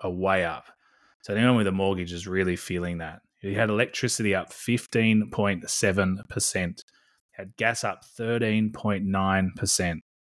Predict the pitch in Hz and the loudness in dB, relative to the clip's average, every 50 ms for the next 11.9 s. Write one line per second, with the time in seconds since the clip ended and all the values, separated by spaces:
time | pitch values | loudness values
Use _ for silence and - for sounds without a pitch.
0 | _ _ _ _ _ _ _ _ _ _ _ _ _ _ _ _ _ - - 104 | _ _ _ _ _ _ _ _ _ _ _ _ _ _ _ _ _ -8 -6 -6
1 | 95 98 113 127 131 127 127 120 117 110 110 104 - - - 104 104 104 101 104 | -2 2 4 4 4 4 4 2 2 2 2 0 0 0 0 0 2 2 2 2
2 | 101 101 98 98 92 - - 104 95 95 95 90 - 98 95 87 85 - - - | 2 4 4 2 2 0 -2 -2 -2 -2 -2 -4 -6 -6 -6 -6 -6 -6 -6 -2
3 | 110 101 104 87 95 92 90 90 85 - 95 92 90 80 - - - - - - | 0 2 2 2 0 -2 -2 -4 -2 0 2 2 2 0 -2 -4 -4 -4 -4 -4
4 | - _ _ _ _ _ _ _ _ _ - 104 101 - 110 104 110 117 - - | -6 _ _ _ _ _ _ _ _ _ -14 -10 -8 -6 -4 -2 -2 -2 -4 -4
5 | - 101 - - - - 107 117 110 107 98 - - - - 123 107 95 95 95 | -8 -10 -10 -8 -4 0 2 2 2 2 0 -2 -6 -6 -4 -2 -2 -2 -2 -4
6 | 92 - - - - _ _ _ _ _ - 120 113 104 101 101 98 95 95 92 | -6 -8 -12 -16 -18 _ _ _ _ _ -4 -2 -2 0 0 0 -2 -2 -2 -2
7 | 90 90 - - - - _ _ _ _ - 101 98 98 101 101 104 104 101 98 | -4 -4 -10 -16 -20 -20 _ _ _ _ -4 -2 0 0 2 2 2 2 2 4
8 | 95 95 92 92 95 92 90 90 - - 101 - - - - 113 113 - - 147 | 2 2 2 0 0 0 0 0 -2 -8 -10 -8 -8 -8 -6 -6 -6 -6 -4 -4
9 | 135 117 101 104 101 - - - _ _ _ _ _ _ _ - - - - - | -2 0 2 2 2 2 0 -2 _ _ _ _ _ _ _ -20 -20 -20 -20 -20
10 | - - _ _ - 110 104 98 95 90 85 85 85 98 - _ _ _ _ - | -20 -20 _ _ -4 0 0 2 2 0 -2 -4 -12 -14 -18 _ _ _ _ -6
11 | - 101 101 98 87 - - - 131 151 165 147 110 90 - - 92 90 | -4 -2 -2 -2 -2 -2 0 2 4 4 4 4 2 0 -4 -6 -8 -8